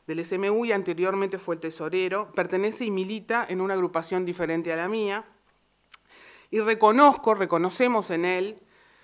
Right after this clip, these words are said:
eh, y en sus compañeros de agrupación con los que hemos interactuado en estos años,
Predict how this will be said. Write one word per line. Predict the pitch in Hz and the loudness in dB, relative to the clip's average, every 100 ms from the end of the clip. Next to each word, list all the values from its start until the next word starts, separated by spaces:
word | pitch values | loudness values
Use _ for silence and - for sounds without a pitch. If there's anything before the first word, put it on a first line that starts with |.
| _ _ _ | _ _ _
eh, | - 180 175 165 | -4 0 0 -2
y | 190 | -2
en | 185 | -2
sus | 208 240 | -2 -2
compañeros | 247 202 185 196 | -2 0 0 0
de | 196 | 0
agrupación | 175 165 160 - 214 226 | -2 -2 -6 -2 0 0
con | 175 151 | 0 -2
los | 151 | -4
que | 160 165 | -2 -2
hemos | 190 180 | -2 -2
interactuado | 170 160 156 147 151 185 180 | -4 -4 -4 -6 -2 0 0
en | |
estos | 175 175 160 - | -2 -6 -6 0
años, | 190 185 190 | 0 0 -4